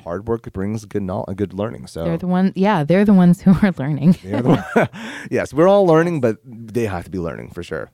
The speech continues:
Speaker 1: Uh-huh.
Speaker 2: Mm-hmm. Just a quick one though,
Speaker 1: Go for
Speaker 2: and
Speaker 1: it.
Speaker 2: today, so it was a rainy day today.
Speaker 1: Oh my goodness.
Speaker 2: <laughs>
Speaker 1: Oh my goodness.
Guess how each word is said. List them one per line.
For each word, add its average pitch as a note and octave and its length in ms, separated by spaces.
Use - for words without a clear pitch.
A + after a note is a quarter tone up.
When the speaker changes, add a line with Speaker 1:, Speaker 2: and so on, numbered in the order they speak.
Speaker 1:
Uh-huh. E2 220
Speaker 2:
Mm-hmm. G3 300
Just C#4+ 220
a D#4 40
quick G3 280
one A3+ 160
though, B3 200
Speaker 1:
Go A3 160
for G#3 60
Speaker 2:
and G3 140
Speaker 1:
it. - 60
Speaker 2:
today, G3+ 280
so G#3 140
it - 20
was G3 140
a F3 40
rainy E3 280
day D3 160
today. F3+ 240
Speaker 1:
Oh G2+ 120
my F2 140
goodness. F2 540
Speaker 2:
<laughs> E4 160
Speaker 1:
Oh D#3 160
my D#3 160
goodness. D3 340